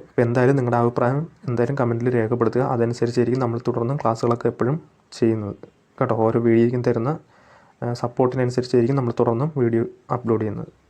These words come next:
ഓക്കെ, അപ്പോൾ വീഡിയോസൊക്കെ കണ്ടു നോക്കുക. ഇതുപോലെ ഇംഗ്ലീഷും മലയാളവും അതുപോലെ തന്നെ സ്പെഷ്യൽ, ഏഹ്, സി പി യു എക്സാം വരികയാണ്. അപ്പോൾ അതിൻ്റെ സ്പെഷ്യൽ ടോപ്പിക്കിൻ്റെ മോക്ക് ടെസ്റ്റ് ക്ലാസ്സുകൾ ഒരു പത്ത്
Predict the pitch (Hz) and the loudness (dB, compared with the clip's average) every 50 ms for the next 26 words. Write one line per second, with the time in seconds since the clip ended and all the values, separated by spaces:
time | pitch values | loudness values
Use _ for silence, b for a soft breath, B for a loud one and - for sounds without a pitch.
0 | _ _ _ - 180 120 - 117 - - _ b b b b b b b b b | _ _ _ -4 -4 -2 -2 -6 -8 -8 _ b b b b b b b b b
1 | b b b b b b _ - 120 120 120 113 117 113 131 127 120 120 110 117 | b b b b b b _ -2 2 4 4 4 4 4 2 2 2 2 0 2
2 | 123 131 120 117 123 127 117 113 120 117 120 117 113 120 117 - 131 127 123 117 | 2 4 4 4 4 4 4 4 4 2 2 2 2 0 0 0 0 -2 0 0
3 | 123 117 113 120 123 123 117 117 117 117 113 120 120 117 - - 113 - 156 156 | 0 2 2 2 2 2 2 2 0 0 0 -4 -8 -8 -2 -2 -2 -2 -2 -6
4 | 139 120 113 113 - - 117 113 117 - 123 120 120 117 - 123 120 120 120 117 | -6 -6 -6 -6 0 2 2 2 4 4 4 4 2 2 0 -2 2 2 2 2
5 | 117 117 113 113 123 131 127 120 117 113 113 113 - - - - 120 117 - 117 | 2 2 0 0 -2 -2 -4 -4 -4 -4 -6 -8 -10 -14 -8 -8 -4 0 0 0
6 | 110 - 120 120 113 117 117 113 110 110 - - 120 - - 123 120 117 113 - | 0 0 -2 -2 -2 -2 -2 -2 -2 -2 -4 -6 -8 -4 -2 -2 -2 -2 -2 -2
7 | 117 113 117 117 - - - - - 123 120 | -2 0 0 -2 -2 -6 -12 -4 0 0 2